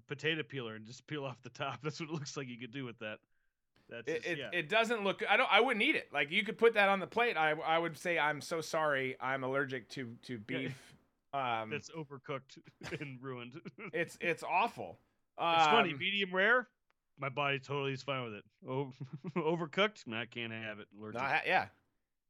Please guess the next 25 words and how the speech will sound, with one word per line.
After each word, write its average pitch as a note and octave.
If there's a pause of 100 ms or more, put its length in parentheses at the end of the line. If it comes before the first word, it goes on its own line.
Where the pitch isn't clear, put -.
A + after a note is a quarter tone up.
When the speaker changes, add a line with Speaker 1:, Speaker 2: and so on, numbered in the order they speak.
(160)
Speaker 2:
yeah. E3+
Um, D#3+ (140)
so, G#3 (600)
anyways, D#3 (920)
I, D#3
that, E3
that's F#3
why E3+
I -
brought C3
that A2
up. D#2+
This A#3
one A3+
here. E3 (1000)
We've F#3+
all G3+
seen F#3
this D#3+
wooden E3
fireplace, C#3+
two D#3+
hundred D3+
fifty C3
bucks. A#2+